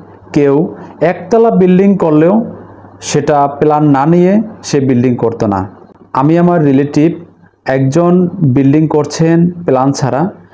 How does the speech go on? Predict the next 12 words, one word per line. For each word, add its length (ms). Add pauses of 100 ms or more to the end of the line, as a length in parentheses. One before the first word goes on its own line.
(260)
তার 280
ব্যক্তিগত 520
কিছু 300
ওপিনিয়ন 560
আপনাদের 300
সাথে 200
শেয়ার 280
করতে 280
চাই। 340 (340)
সেটা 280
হচ্ছে, 500 (720)
তিনি 520